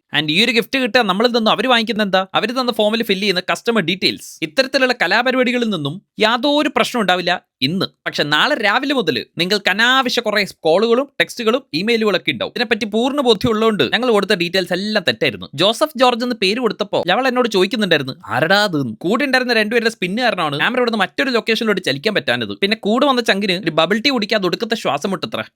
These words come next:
അങ്ങനെ എന്തൊക്കെയൊക്കെയോ കളറുള്ള വെള്ളം നിറച്ച കുറെ ബോട്ടിലുകൾ കണ്ട് അവൻ ഓർഡർ ചെയ്ത ഐറ്റം ആണ് ബ്ലാക്ക് ഗുലുമാവ്. അതിന്റെ അർത്ഥം എന്താണെന്ന് അറിയില്ലെങ്കിലും നല്ല വിജൃംഭിച്ച വാക്ക്, അതുകൊണ്ട് അത് തന്നെ എടുത്തോളം ഞാനും പറഞ്ഞു. എന്നിട്ട് അവിടുന്ന്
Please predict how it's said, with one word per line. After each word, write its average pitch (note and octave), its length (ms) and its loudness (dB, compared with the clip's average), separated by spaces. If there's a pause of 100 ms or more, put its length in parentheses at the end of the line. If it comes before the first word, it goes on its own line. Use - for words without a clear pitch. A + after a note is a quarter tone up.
(140)
അങ്ങനെ C#3+ 260 0
എന്തൊക്കെയൊക്കെയോ A#3+ 920 2
കളറുള്ള F3+ 540 2
വെള്ളം G3 260 2
നിറച്ച A3 200 0
കുറെ G#3+ 180 4
ബോട്ടിലുകൾ G#3 560 2
കണ്ട് C#3+ 220 4
അവൻ G#3 360 0
ഓർഡർ A3+ 200 4
ചെയ്ത B3 140 2
ഐറ്റം F#3+ 320 2
ആണ് C#3+ 240 2
ബ്ലാക്ക് G#3+ 440 0
ഗുലുമാവ്. D#3+ 440 0 (160)
അതിന്റെ B2 220 0
അർത്ഥം D#3 260 0
എന്താണെന്ന് D4+ 260 2
അറിയില്ലെങ്കിലും G#3+ 520 0 (160)
നല്ല A3 220 4
വിജൃംഭിച്ച A3 520 0
വാക്ക്, C3+ 320 0 (160)
അതുകൊണ്ട് F3+ 260 2
അത് F3+ 200 0
തന്നെ B3+ 140 2
എടുത്തോളം A3+ 360 0
ഞാനും G#3 240 0
പറഞ്ഞു. D3 220 0
എന്നിട്ട് F#3 340 -4
അവിടുന്ന് F#3+ 220 -2